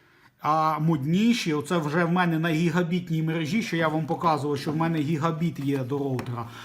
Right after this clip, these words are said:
то там взагалі за-, заморочене поe, котре подає живлення одночасно з даними по лінії через спеціалізовані трансформатори.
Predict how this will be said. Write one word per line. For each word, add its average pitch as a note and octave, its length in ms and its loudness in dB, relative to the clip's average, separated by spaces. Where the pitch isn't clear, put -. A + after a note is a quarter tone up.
то C3 100 -6
там F#3+ 200 4
взагалі F#3+ 460 2
за-, D#3+ 580 4
заморочене F3 720 4
поe, F3 460 4
котре D#3+ 280 0
подає E3 680 2
живлення F3 640 2
одночасно D#3 800 0
з A#2+ 140 -6
даними E3+ 640 2
по E3 160 4
лінії F3+ 600 4
через E3+ 340 0
спеціалізовані F3 840 0
трансформатори. D#3+ 880 0